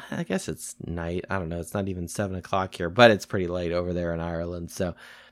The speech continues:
uh, really happy that Jay is jumping on here, uh, you know, giving us a representation, uh, representing the show of, of a faithful member of the Fighting Irish Faithful, live from Ireland. So I guess we're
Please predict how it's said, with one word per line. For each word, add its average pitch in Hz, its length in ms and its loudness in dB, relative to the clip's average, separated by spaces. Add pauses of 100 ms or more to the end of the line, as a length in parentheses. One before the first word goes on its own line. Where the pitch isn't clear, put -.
(220)
uh, 98 280 8
really 123 240 10
happy 110 260 6
that 101 220 0
Jay 110 280 6
is 98 120 2
jumping 101 340 0
on 120 360 6
here, 123 500 6 (400)
uh, 98 380 6 (500)
you 101 140 0
know, 98 180 4
giving 120 320 -2
us 185 160 0
a 156 60 -4
representation, 156 1080 0
uh, 101 280 -2
representing 123 560 2
the 110 80 2
show 113 520 6
of, 85 260 -2
of 92 180 -2
a 85 120 -4 (100)
faithful 113 340 -2
member 101 400 -2
of 95 400 0 (360)
the 92 80 -4
Fighting 92 340 2
Irish 85 280 -4
Faithful, 85 480 -4 (460)
live 101 840 4
from 87 240 -2 (100)
Ireland. 90 580 -2
So - 140 -2 (480)
I - 80 -14
guess 82 300 -8
we're - 140 -12